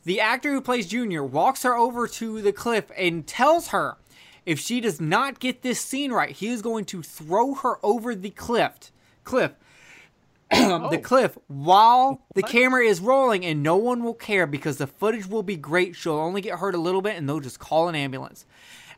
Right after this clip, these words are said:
Speaker 1: And because she kept fucking up the scene, and she nails it the next time.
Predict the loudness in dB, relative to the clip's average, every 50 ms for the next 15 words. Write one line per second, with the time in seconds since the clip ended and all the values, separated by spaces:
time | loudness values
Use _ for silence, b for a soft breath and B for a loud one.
0 | _ 0 2 4 6 6 4 2 0 -4 0 2 2 2 2 0 -4 -4 -4 -4
1 | -4 -6 -8 -6 -6 -4 -4 -4 -6 -8 -8 -8 -8 -6 -6 -6 -4 -4 -4 -2
2 | 0 2 2 2 2 2 2 4 4 4 4 2 0 0 0 -2 -2 -2 -2 -2
3 | 0 0 -2 -4 -6 -12 -16 -10 -6 -4 -2 -2 -2 -4 -6 -10